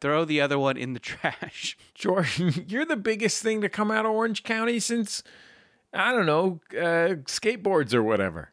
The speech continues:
Speaker 1: Yeah, skateboards, uh, Will Ferrell.
Speaker 2: Frosted, frosted tips and lifted cars.
Speaker 1: And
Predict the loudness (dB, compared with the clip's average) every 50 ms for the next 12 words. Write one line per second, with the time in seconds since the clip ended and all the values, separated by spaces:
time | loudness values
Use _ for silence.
0 | _ -14 -12 -6 -2 0 0 2 2 2 2 0 -2 -6 0 2 2 2 2 2
1 | 2 2 4 4 4 4 2 2 0 -4 -2 0 2 2 4 2 2 2 0 0
2 | -2 0 0 0 0 0 0 0 2 2 4 4 4 4 4 4 4 2 2 0
3 | 0 -2 -2 -2 -6 -12 _ _ -20 -20 -10 -4 0 2 2 2 2 0 -4 -2
4 | 0 0 0 0 0 -2 -2 0 0 0 0 2 0 -2 -2 -2 -4 -2 0 2
5 | 2 4 4 2 2 -2 -8 -14 -12 -10 -12 -12 -12